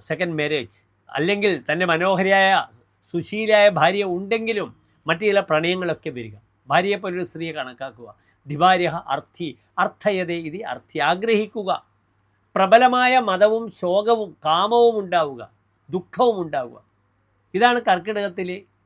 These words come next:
ശുക്രന് ഫലം പറഞ്ഞിരിക്കുന്നത്. പക്ഷേ ചിങ്ങത്തിൽ വരുമ്പോൾ ശുക്രൻ വളരെയധികം എന്താകുന്നു? അങ്ങേയറ്റം മെറ്റീരിയലിസ്റ്റാണ്. ഹരോ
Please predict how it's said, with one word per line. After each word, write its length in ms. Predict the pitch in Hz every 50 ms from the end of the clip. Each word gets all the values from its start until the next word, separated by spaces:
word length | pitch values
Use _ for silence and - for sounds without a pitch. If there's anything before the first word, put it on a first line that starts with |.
| _ _ _ _ _ -
ശുക്രന് 400 | - - 180 - 220 202 202 185 113
ഫലം 180 | 131 139 143 147 147
പറഞ്ഞിരിക്കുന്നത്. 580 | 143 120 120 117 101 101 - 98 92 87 87 - _ _ _ _ _ _ -
പക്ഷേ 140 | 202 175 214 196 - -
ചിങ്ങത്തിൽ 340 | 202 214 247 233 240 226 214 208
വരുമ്പോൾ 220 | 202 202 196 196 185 170 -
ശുക്രൻ 320 | 165 - - 180 165 123 92 - _ _ _ _ _ _ _ -
വളരെയധികം 600 | 135 143 180 208 208 196 170 175 170 175 180 151 113 92 _ _ _ _ _ _ _ _ - - 175
എന്താകുന്നു? 540 | 196 214 220 214 214 214 214 214 214 202 160 117 - _ _ _ _ - -
അങ്ങേയറ്റം 440 | 143 170 196 196 185 175 - 190 180 170
മെറ്റീരിയലിസ്റ്റാണ്. 800 | 160 160 - 196 202 190 185 175 170 - - - 135 110 90 82 - _ _ _ _ _ _ _ _ _ _ _ _ _ - -
ഹരോ 220 | 170 196 226 254